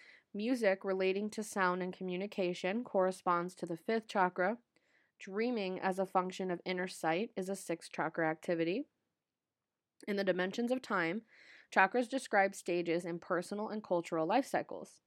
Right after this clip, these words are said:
In childhood, the chakras open sequentially, starting with the first chakra, which is dominant during the first year of life, and moving upward the crown, up toward the crown as we mature into adulthood.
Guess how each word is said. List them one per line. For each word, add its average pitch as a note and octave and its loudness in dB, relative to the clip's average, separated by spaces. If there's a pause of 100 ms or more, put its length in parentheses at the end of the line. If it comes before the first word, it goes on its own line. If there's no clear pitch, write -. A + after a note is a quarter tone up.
(340)
In F#3 -4
childhood, G3 4
the G3+ -2
chakras G3 0
open F#3+ 0
sequentially, E3+ -2
starting F3 -2
with E3+ -4
the E3 -8
first G#3+ 0
chakra, E3+ 2
which F#3 -2
is F3+ -2
dominant F3 0
during F3 0
the E3+ 0
first E3 -2
year E3+ 0
of E3 -2
life, G#3 4 (640)
and G3+ -2
moving A3+ 2
upward G3+ 2
the G3 0
crown, F3+ 0 (500)
up G#3+ 4
toward G#3+ 0
the A3 -2
crown F#3 0
as F#3 -2
we F#3 -4
mature F3+ -2
into E3+ -4
adulthood. G3 0